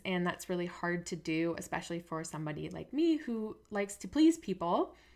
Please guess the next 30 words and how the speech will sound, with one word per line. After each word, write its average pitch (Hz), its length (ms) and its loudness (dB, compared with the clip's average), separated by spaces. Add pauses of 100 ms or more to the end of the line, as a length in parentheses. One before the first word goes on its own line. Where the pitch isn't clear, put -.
(200)
And 190 140 0
I'm 185 100 4
sure 180 200 0
a 175 60 2
lot 170 160 2
of 170 80 -4
you 190 120 -2
probably 185 400 -2
relate 254 380 0
to - 80 -18
that. 202 280 4
It's - 160 -8
hard 190 200 0
to 240 60 -4
say 311 200 0
no. 214 320 4
It's - 160 -8
hard 180 180 0
to 190 80 -8
disappoint 196 480 -4
people. 202 480 -2
And 247 200 0 (100)
sometimes 220 440 -2
that 214 140 2
includes 196 340 -2
yourself. - 440 -4 (200)
But 190 100 0
we 202 100 2
have 180 320 2
to 175 340 2